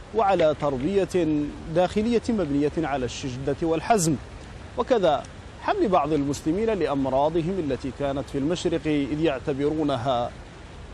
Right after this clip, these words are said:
دينا وإذ يعتبرونها قيما، وهي في الأصل عادات وتقاليد. ألا توجد قيم مجتمعية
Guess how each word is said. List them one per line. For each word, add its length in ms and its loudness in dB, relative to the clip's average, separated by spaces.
دينا 340 4
وإذ 420 0
يعتبرونها 840 0
قيما، 440 2
وهي 240 4
في 120 0
الأصل 560 -2
عادات 560 2
وتقاليد. 680 2
ألا 120 4
توجد 440 2
قيم 400 2
مجتمعية 680 0